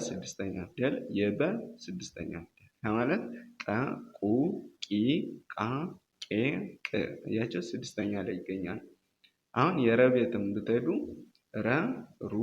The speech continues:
ሪ፣ ራ፣ ሬ፣ ር። እያችሁት ር ስድስተኛ ላይ ማለት ነው። ብ ይህም ብ ስድስተኛ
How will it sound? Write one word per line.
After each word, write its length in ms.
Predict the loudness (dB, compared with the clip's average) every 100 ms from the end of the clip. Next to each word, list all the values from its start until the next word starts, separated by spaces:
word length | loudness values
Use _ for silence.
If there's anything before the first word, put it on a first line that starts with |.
| 2 0 -4 -10 -10 -6
ሪ፣ 120 | 0 2 2 0 -4 -10 -10
ራ፣ 120 | -6 -2 -2 -2 -6 -14 _ _ -4
ሬ፣ 120 | 2 2 4 2 -2 -8 _ _ _ _ -2
ር። 180 | 2 4 4 0 -6 -8
እያችሁት 520 | -2 -2 0 -4 -4 -4
ር 120 | -2 -2 -6 -12 _
ስድስተኛ 500 | -10 -8 -8 -6 -4 -4
ላይ 160 | 2 6
ማለት 260 | 6 6 2
ነው። 140 | -4
ብ 180 | 4 8 8 6 -2 -10 _ _ _ _ _
ይህም 200 | 0 0 0
ብ 100 | 0 0 0 -2 -8
ስድስተኛ 500 | -8 -8 -4 -2